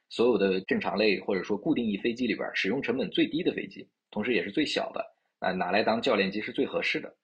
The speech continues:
那么在教练机里边儿呢，或者我们说传统的这个通航飞机来说的话，其实它的一个使用成本是非常高的。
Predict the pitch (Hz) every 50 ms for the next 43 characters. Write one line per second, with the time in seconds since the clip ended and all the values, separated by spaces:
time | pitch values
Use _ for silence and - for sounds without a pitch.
0 | _ _ _ _ _ _ 139 147 156 147 180 170 160 - 226 220 185 147 123 117
1 | - 160 190 196 165 98 - 69 - - - 92 - - _ _ _ _ _ _
2 | - 127 117 120 110 92 92 104 - - 135 - - - 104 131 185 - 151 107
3 | 98 95 - - 113 104 101 - - - - - _ _ _ _ _ _ - -
4 | 143 123 117 113 113 131 123 117 123 127 117 90 90 - - 110 107 98 92 87
5 | 85 - - - - - - _ - - 143 139 160 156 - 156 160 165 147 127
6 | 135 156 - - - 95 104 127 127 - 104 123 120 101 90 98 92 - 120 123
7 | 120 104 98 95 98 98 104 104 95 - - -